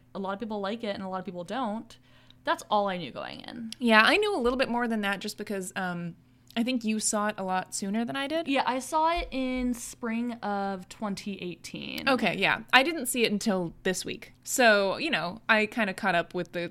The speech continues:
Speaker 2: cultural zeitgeist and awareness of it. So I knew more about it going into it, and I, I wish I had known less, 'cause I feel like it would have been an even cooler experience to just, like, have all of that with no preconceived notions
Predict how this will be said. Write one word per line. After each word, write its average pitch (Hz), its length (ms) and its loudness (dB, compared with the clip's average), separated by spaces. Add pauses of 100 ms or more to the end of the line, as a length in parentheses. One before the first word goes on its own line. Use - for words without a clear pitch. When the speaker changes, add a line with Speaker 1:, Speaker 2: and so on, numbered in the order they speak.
Speaker 2:
cultural 175 600 -4
zeitgeist 170 680 -2
and 165 280 -10
awareness 175 440 -6
of 165 120 -6
it. - 140 -10
So 185 400 -4
I 214 80 0
knew 254 260 0
more 233 300 2
about 233 240 2
it 233 60 -2
going 226 240 0
into 220 220 -2
it, 240 200 -2
and 190 460 -2 (2250)
I, 269 200 4
I 262 100 6
wish 302 180 0
I 294 120 4
had 269 120 2
known 247 220 2
less, 202 380 -2
'cause - 160 -4
I 220 80 4
feel 247 180 0
like 226 140 2
it - 80 -4
would 220 100 2
have 202 100 0
been 202 120 0
an 196 100 -4
even 190 280 -2
cooler 196 360 -2
experience 185 460 -6
to 185 100 -10
just, - 160 -6
like, 185 200 -4
have 185 300 -4
all 196 160 -2
of 190 120 -4
that 196 180 0
with 180 140 -6
no 175 140 -6
preconceived 180 500 -6
notions 180 500 -4